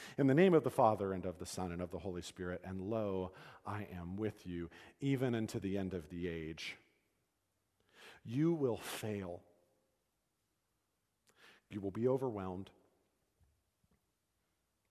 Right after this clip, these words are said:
You might even die. But our failure and our fragility is not the end of the story. Because Jesus,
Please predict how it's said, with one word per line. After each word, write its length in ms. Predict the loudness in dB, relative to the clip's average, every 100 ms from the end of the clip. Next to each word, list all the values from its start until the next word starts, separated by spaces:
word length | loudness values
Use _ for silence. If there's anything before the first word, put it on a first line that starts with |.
| _ _ _
You 80 | -2
might 160 | 2 2
even 200 | 0 -4
die. 440 | -4 -4 -6 -10 -20 _ -20 _ _ _ _ _ _ _ _ _ _ _ _ _ _ _ _ _ _ _ _ _ _ -20 -20 -20 -18 -8
But 120 | -4
our 120 | -4
failure 640 | 0 2 4 4 0 -2
and 220 | -4 -4
our 300 | 0 2 0
fragility 1000 | -2 -6 -8 -2 -2 -2 -4 -6 -6 -6 -12 _ _ _ _ _ _ _ _ _ _ _ _
is 140 | -10 -4
not 340 | -2 -2 -4
the 140 | -6
end 180 | -6 -6
of 120 | -8
the 80 | -10
story. 500 | -12 -10 -10 -10 -14 -18 _ _ _ _ _ _ _ _ -20 -20 -14
Because 300 | -10 -2 -2
Jesus, 680 | -2 -2 0 0 -2 -2 -4